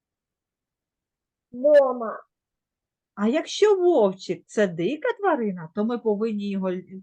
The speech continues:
Speaker 2: провести лінію куди?
Speaker 1: В ліс.
Speaker 2: В ліс. Давай з тобою виконаємо. Як ми говорили, петушками провели будинок. Вовчика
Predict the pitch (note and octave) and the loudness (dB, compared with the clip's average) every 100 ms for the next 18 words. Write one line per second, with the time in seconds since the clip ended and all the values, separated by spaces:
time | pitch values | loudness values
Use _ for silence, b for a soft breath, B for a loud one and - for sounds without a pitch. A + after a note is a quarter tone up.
0 | _ G#3+ G#3 G3 F#3+ G3 F#3 G3+ F#4+ E4+ | _ -4 -2 -2 -4 -4 -2 -2 -4 -2
1 | G#3 E3+ - G4 D4 E3 - _ _ _ | -4 -6 -4 -4 -2 -6 -8 _ _ _
2 | _ _ _ _ _ _ _ C#4 D#4+ D#4+ | _ _ _ _ _ _ _ -4 -2 -2
3 | D4+ B3 A3 _ _ _ _ - F4+ G#4 | -4 -6 -10 _ _ _ _ -2 2 2
4 | A#3 - _ _ _ - G#3 E3+ G3+ - | 2 -6 _ _ _ -8 -4 -2 -4 -4
5 | D#4 G4+ A4+ D4+ D4 C#4 C4 C4 _ _ | -2 0 0 0 -4 -6 -8 -12 _ _
6 | _ _ _ _ _ - G#3+ B3 C#4+ C#4 | _ _ _ _ _ -8 -2 0 0 2
7 | C#4 A#3+ A3+ E4 G4+ G#3+ - G#3 A3 - | 2 0 0 0 0 -2 -4 -4 -4 -8
8 | - E3+ G#3 D#4+ D4+ B3 G#3+ F3+ F#3 D4+ | -6 -4 -2 -4 -4 -4 -2 -2 -4 -6
9 | F#4 _ - G3+ G4+ F4 C4 A3 G#3+ G#3 | -10 _ -12 -2 -2 0 -2 -2 -6 -10
10 | _ _ _ _ _ _ - D#3+ E3 D#3 | _ _ _ _ _ _ -14 -12 -6 -4
11 | D#3 - A#3+ D#4+ | -4 -6 -8 -4